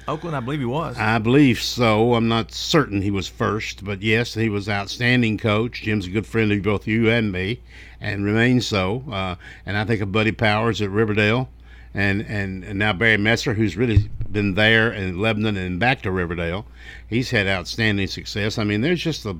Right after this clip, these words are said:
Speaker 2: th-, there, there's a lot to talk about when you, and, and, you know, uh, uh, at, at both schools.
Speaker 1: One thing that you and I have in common that
Speaker 2: Mm.
Speaker 1: most people won't know is you and I both were assistant coach for Buddy Pate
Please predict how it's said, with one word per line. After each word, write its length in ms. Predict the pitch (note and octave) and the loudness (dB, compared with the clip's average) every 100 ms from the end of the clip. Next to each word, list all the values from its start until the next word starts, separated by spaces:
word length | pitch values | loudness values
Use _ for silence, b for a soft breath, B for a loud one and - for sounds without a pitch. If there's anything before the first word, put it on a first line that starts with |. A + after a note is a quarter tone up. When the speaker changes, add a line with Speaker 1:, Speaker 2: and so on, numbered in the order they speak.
| - - - B B B B B B B B - - F#2+ | -12 -20 -20 B B B B B B B B -20 -20 -14
Speaker 2:
th-, 140 | G#2 - | -12 0
there, 160 | A#2 | 0
there's 280 | G#2 A#2 C3 | 2 0 2
a 80 | - | 0
lot 360 | G2 A#2+ D#3 - | 0 -2 -2 -4
to 60 | |
talk 340 | A#2+ C#3+ E3 G2+ | 0 2 2 0
about 400 | D2+ D#2+ - G#2 | -6 -8 -10 -10
when 140 | G2 | -8
you, 100 | G2 | -6
and, 200 | G2 G2 - | -6 -6 -10
and, 500 | G#2+ G2+ G2 G2+ - | -8 -6 -6 -10 -10
you 100 | A2+ | -6
know, 220 | A2 G#2+ G#2+ | -4 -2 -2
uh, 480 | G#2+ A2 G#2+ G2+ | -4 -6 -6 -6
uh, 0 | F#2+ - - - - - - - | -8 -14 -20 -20 -20 -20 -18 -10
at, 200 | A2+ A2+ | -8 -4
at 120 | G#2+ | 0
both 200 | B2 B2+ | 2 2
schools. 460 | - B2 B2+ - - B B B - - | 0 0 0 -4 -16 B B B -16 -4
Speaker 1:
One 180 | F#3+ A3+ | -4 0
thing 200 | A3 F3 | 0 0
that 140 | B2 | 0
you 100 | D3 | 2
and 80 | D#3+ | 4
I 140 | C#3+ | 4
have 160 | C#3+ C3 | 4 2
in 80 | B2 | 0
common 400 | C#3 A#2+ F2+ C2+ - | -2 -2 -2 -6 -10
that 60 | - | 0
Speaker 2:
Mm. 220 | E3+ C#3+ | 4 4
Speaker 1:
most 280 | B2 C#3 D#3 | 2 -2 -2
people 260 | E3 C#3+ C#3 | -4 -2 -4
won't 280 | C#3+ C#3+ - | -4 -6 -4
know 320 | C3+ F#2 D2 - - - - b b b b - | -2 -2 -6 -16 -20 -20 -20 b b b b -12
is 160 | A2 A#2+ | -6 -2
you 100 | D#3+ | 0
and 80 | |
I 80 | D3 | 0
both 280 | A#2 D3+ C3+ | 2 0 0
were 220 | A#2 A#2 - | -2 -6 -6
assistant 380 | A2+ D3 C#3 C3+ | -6 -4 -4 -4
coach 180 | C3 - | -4 -4
for 240 | - A2+ | -10 -6
Buddy 220 | G#2+ A#2+ | -4 -4
Pate 320 | G#2+ A2 G#2+ | -4 -4 -4